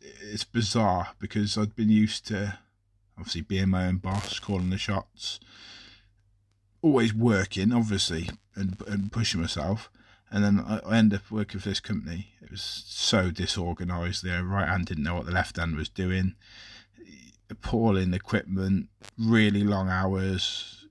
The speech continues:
nothing was organised, just terrible. And I found I was actually, for, for a while actually, a lot happier doing that,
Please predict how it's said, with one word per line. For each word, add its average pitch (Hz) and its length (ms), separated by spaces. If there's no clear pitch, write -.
nothing 101 440
was 85 140
organised, 90 800
just - 340
terrible. 85 580
And 107 80
I 101 60
found 110 300
I 80 40
was 95 120
actually, 92 640
for, 104 340
for 123 160
a 92 60
while 101 280
actually, 82 400
a 92 60
lot - 180
happier 101 380
doing 92 300
that, 85 240